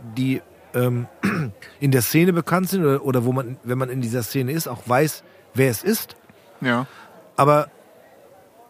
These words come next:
Speaker 1: wo man, wo es vielleicht auch besser ist, dass, dass nicht jeder weiß, wer es ist. Weißt du, was ich meine so? Also es hat schon noch irgendwie so, wie du gerade sagst, so, dass, dass man die Bilder kennt von der, von, von
Speaker 2: Mhm.
Speaker 1: diesem Künstler oder der Künstlerin, aber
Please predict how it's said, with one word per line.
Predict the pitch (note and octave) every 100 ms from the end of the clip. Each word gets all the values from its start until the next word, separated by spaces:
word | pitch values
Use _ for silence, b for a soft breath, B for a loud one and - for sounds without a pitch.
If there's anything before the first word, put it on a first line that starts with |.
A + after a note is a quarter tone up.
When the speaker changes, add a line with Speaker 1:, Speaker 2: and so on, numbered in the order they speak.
| _ _ - - - -
Speaker 1:
wo | B2+ B2 C#3+ D3
man, | C#3+ C#3 D3+ D3+ A2 G#2
wo | F3
es | E3
vielleicht | - D#3+
auch | C#3+
besser | C#3 E3 F3+
ist, | D#3
dass, | D3+ - -
dass | A2 C3+
nicht | E3 -
jeder | E3+ D#3+ C3
weiß, | A2 G#2+ - -
wer | G2 F#2+
es | F2
ist. | E2 - - - _ - -
Weißt | B2 B2
du, |
was | D#3+
ich | D#3+
meine | F3+ F3+
so? | G3 B B B B -
Also | A#2+
es |
hat | D3+
schon | F3
noch | F3+ E3
irgendwie | F3+ E3+
so, | E3 D3
wie | D#3+
du | D3+
gerade | D#3 D3+
sagst, | F3+ -
so, |
dass, | B2 A#2
dass | C#3+ -
man | C3+ A2+
die | A2
Bilder | C3+ F3 G3+
kennt | F#3 G3 G#3+
von | - F#3
der, | F3
von, | - F3 E3+
von | D#3+ E3 D3+
Speaker 2:
Mhm. | C#3+
Speaker 1:
diesem | E3 E3+ F3 D#3 F3+ F3 D3 - -
Künstler | F3 F#3
oder | D#3+
der | C#3
Künstlerin, | E3+ - E3+ F3+ B B B B -
aber | D3 C#3+ D3